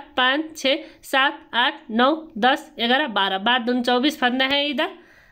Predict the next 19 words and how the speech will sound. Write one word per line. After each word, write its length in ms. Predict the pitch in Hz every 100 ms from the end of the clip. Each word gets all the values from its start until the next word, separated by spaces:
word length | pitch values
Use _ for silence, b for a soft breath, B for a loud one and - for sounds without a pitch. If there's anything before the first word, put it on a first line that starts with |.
| -
अब 80 | 220
देखिए, 220 | 262 277
इधर 240 | 254 247 247
मैं 140 | 247
मार्कर 400 | 254 240 247 277
लगा 300 | 277 269 285
रही 160 | 285 311
हूँ, 340 | 254 359 - -
यहाँ 160 | 233 247
से 140 | 285
फिर 260 | 254 320 B B B B -
आपको 320 | 233 - 330 349 B B B B B _
थर्टी 240 | 269 285 392
फ़ोर 220 | 302 302
फंदे 320 | 302 247 247 359
सीधी 320 | - 262 240
सीधी 260 | - 233 311 320 - 247
बनानी 680 | 233 233 240 254 302 330
है। 240 | 320 330